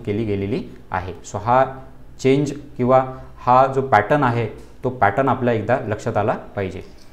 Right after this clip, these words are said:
आता आपण बघूया की आयोगाने, अ, जे दोन हजार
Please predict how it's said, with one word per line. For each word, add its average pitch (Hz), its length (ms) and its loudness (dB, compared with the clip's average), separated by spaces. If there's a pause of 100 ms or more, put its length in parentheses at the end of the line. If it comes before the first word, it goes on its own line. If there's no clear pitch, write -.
(220)
आता 156 220 4
आपण 175 280 6
बघूया 151 360 4 (420)
की 139 60 2
आयोगाने, 143 540 6 (1500)
अ, 117 360 2 (320)
जे 156 100 2
दोन 131 200 2
हजार 160 220 6